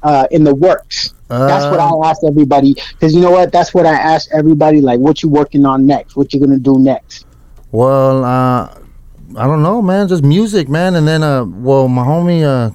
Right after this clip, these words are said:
Speaker 2: Conejo, he just, uh, he's, um, he's working for, like, uh, you know, uh, I don't know what the position is called. Well, anyways, he's, he's doing something with movies and T V shows right now. So,
Speaker 1: You know
Speaker 2: um,
Speaker 1: what, bro?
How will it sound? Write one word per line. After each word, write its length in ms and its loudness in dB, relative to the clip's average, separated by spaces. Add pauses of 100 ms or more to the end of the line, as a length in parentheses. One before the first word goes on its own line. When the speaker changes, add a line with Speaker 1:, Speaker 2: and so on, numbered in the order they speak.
Speaker 2:
Conejo, 600 0
he 120 -2
just, 340 -6
uh, 300 0 (840)
he's, 260 0
um, 640 -4 (140)
he's 260 -6
working 300 -2
for, 220 -4
like, 340 -4
uh, 420 -4 (640)
you 140 0
know, 280 -2 (140)
uh, 400 -16
I 80 -6
don't 120 -2
know 80 0
what 240 -4
the 140 -8 (120)
position 460 -4
is 100 -4
called. 240 0
Well, 100 0
anyways, 300 0
he's, 160 -2
he's 180 -2
doing 240 0
something 360 -2
with 100 0
movies 500 -2 (180)
and 200 -2
T 120 0
V 120 2
shows 320 -2
right 120 -2
now. 200 -4 (580)
So, 400 -4
Speaker 1:
You 80 4
know 120 0
Speaker 2:
um, 40 0
Speaker 1:
what, 200 2
bro? 280 2